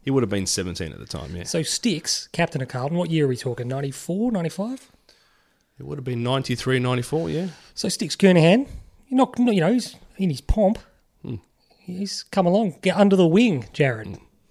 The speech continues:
Speaker 1: So,
Speaker 2: Playing on him
Speaker 1: yeah.
Speaker 2: and saying, "Here we go, we're gonna," what was it? You sort of like actually saying,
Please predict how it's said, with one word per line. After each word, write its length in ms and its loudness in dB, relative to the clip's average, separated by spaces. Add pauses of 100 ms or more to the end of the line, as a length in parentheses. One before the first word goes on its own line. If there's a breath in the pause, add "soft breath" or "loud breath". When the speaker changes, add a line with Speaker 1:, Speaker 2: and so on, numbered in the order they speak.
(600)
Speaker 1:
So, 300 0
Speaker 2:
Playing 220 2
on 100 2
him 240 0
Speaker 1:
yeah. 120 2
Speaker 2:
and 100 4
saying, 260 2
"Here 140 4
we 40 2
go, 140 4
we're 80 2
gonna," 200 2
what 200 4
was 100 4
it? 40 2
You 140 2
sort 220 0
of 60 8
like 160 4
actually 280 -4
saying, 520 -2